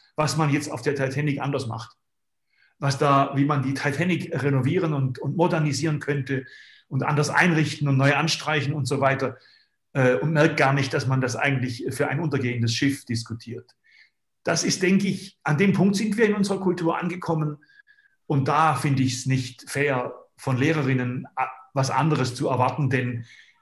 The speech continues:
denn die machen einfach ihren Job, der von ihnen erwartet wird.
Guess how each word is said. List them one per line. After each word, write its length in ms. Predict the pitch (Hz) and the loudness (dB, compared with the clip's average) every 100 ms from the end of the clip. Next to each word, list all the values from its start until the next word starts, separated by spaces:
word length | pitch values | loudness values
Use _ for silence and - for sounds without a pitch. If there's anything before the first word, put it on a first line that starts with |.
| _ | _
denn 100 | 139 | 2
die 100 | 120 | 4
machen 220 | 170 151 143 | 4 2 0
einfach 300 | 135 202 202 | -2 -2 -2
ihren 180 | 135 | 0
Job, 380 | 113 175 - - - | 0 -2 -4 -10 -2
der 120 | 139 | 2
von 140 | 143 | 2
ihnen 180 | 151 131 | 2 2
erwartet 440 | 135 135 - 220 - | 2 0 -2 -6 -8
wird. 200 | 113 | -12